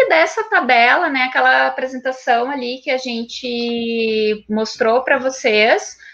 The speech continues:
a gente vai disponibilizar depois lá no Classroom do curso, né? É importante que vocês acessem lá,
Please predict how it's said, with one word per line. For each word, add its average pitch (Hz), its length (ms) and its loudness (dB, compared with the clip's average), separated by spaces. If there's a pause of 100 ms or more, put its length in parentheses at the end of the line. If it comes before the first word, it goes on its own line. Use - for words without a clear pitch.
(180)
a - 20 -10
gente 233 140 -6
vai 240 160 2
disponibilizar 269 800 -2
depois 240 480 -2
lá 226 260 4
no 262 240 0
Classroom 254 640 0
do 247 140 -4
curso, 247 500 2
né? 247 120 0
É 233 40 -4
importante 233 540 -4
que 254 60 -18
vocês 247 340 -6
acessem 254 720 -2
lá, 214 380 2